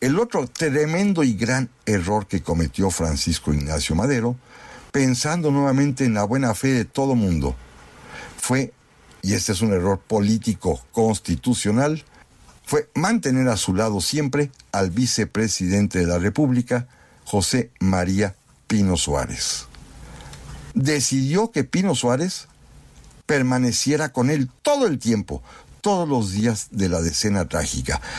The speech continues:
siempre juntos. No se dio cuenta de que si pasaba algo, se podría salvar la institución presidencial, la propia Constitución del cincuenta y siete y aún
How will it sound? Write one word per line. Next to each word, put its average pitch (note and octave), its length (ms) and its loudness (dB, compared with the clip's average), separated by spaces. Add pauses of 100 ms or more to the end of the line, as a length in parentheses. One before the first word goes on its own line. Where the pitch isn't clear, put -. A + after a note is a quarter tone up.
(120)
siempre G3 720 0
juntos. - 680 -2 (320)
No B3+ 280 2
se D3+ 240 0
dio C#3 260 2
cuenta F#2+ 600 -2 (340)
de B2+ 200 2
que B2+ 160 0
si B2 200 0
pasaba A2+ 560 -2
algo, F2 340 -2 (240)
se B2+ 240 0
podría B2 460 0
salvar A#2 580 -2 (320)
la C#3 220 2
institución C3+ 840 0
presidencial, F#2+ 840 0 (180)
la D#3 240 0
propia B3+ 460 0
Constitución C3 720 0
del C3+ 100 0
cincuenta G2 520 0
y F2 60 0
siete F#2+ 340 -2
y F2+ 120 -2
aún B2+ 320 0